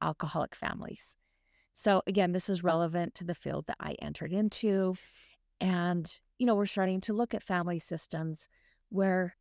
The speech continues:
yeah, sure, they're in alcoholic homes. There might be several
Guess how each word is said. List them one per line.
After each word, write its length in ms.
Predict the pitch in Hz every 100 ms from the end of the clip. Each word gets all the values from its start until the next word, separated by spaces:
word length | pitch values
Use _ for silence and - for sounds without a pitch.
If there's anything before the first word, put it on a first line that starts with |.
| _ -
yeah, 220 | 277 214
sure, 340 | - - 247
they're 240 | 196 196 180
in 240 | 196 190 -
alcoholic 540 | 190 - 185 180 -
homes. 340 | - 202 196 - - _ -
There 100 | 208
might 300 | 202 220 -
be 160 | 240
several 580 | - - 185 190 196